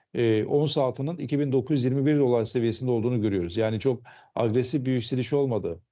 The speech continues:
teknik olarak. E, çünkü burada satış baskısı ihtimali halen devam ediyor. E, yüzde on iki civarında bir yükseliş vardı yılbaşından bugüne kadar.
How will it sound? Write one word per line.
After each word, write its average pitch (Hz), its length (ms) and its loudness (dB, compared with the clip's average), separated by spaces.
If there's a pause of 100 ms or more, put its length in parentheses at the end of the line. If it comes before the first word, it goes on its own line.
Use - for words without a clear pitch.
teknik 117 360 -4
olarak. 117 400 -2 (360)
E, 110 480 2
çünkü 135 260 0
burada 127 340 2
satış 135 440 -4
baskısı 131 440 -2
ihtimali 131 400 0
halen 135 340 0
devam 120 380 0
ediyor. 107 340 -4 (480)
E, 131 100 0
yüzde 113 380 2
on 139 180 2
iki 139 220 -2
civarında 117 500 0
bir 123 60 2
yükseliş 127 480 0
vardı 95 280 0
yılbaşından 107 520 -2
bugüne 104 300 -2
kadar. 101 300 -4